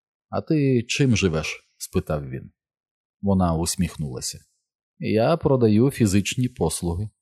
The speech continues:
«О», сказав він, «а які це фізичні послуги?» «Здаю своє тіло в найми». Вона не пояснювала детальніше. «А».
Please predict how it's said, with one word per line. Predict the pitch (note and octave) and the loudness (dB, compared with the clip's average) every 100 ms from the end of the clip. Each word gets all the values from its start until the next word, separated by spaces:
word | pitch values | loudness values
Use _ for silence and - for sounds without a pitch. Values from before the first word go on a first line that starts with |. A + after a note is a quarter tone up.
| _ _ _ _ _ _ _ | _ _ _ _ _ _ _
«О», | G2+ F#2+ A2 A#2 | 0 2 4 2
сказав | F#2+ - E2+ F2 D2 | 0 -4 0 0 -2
він, | D2+ D#2+ | -4 -4
«а | F2+ F#2+ F#2 | 0 0 2
які | G2 A2+ - F#2+ | 4 2 2 -2
це | F2 - E2 | 0 0 0
фізичні | E2 G2 F2 E2+ - E2 | 0 0 0 -4 -2 -4
послуги?» | - E2 - E2 D#2+ - _ _ _ _ _ _ _ | -2 -4 -2 -4 -6 -8 _ _ _ _ _ _ _
«Здаю | G3 F3 F#3 F#3 | -6 2 4 4
своє | D#3 D3 C#3 C3 | 2 2 4 2
тіло | - C#3 G2 E2+ | 2 2 2 2
в | |
найми». | E2+ E2+ E2 D#2+ F2 _ _ _ | 0 0 0 -2 -6 _ _ _
Вона | G2+ G2+ F#2 | 4 4 4
не | F2 F2 | 2 2
пояснювала | F#2+ E2+ D#2 - D#2+ D#2 D#2 | 2 2 -2 -2 -2 0 -2
детальніше. | C#2+ E2 C#2 D2 D2+ D2 - - _ _ _ _ _ | -2 -4 -4 -6 -6 -8 -10 -14 _ _ _ _ _
«А». | - D#2+ D#2+ F#2+ G#2 | -8 -4 -2 0 0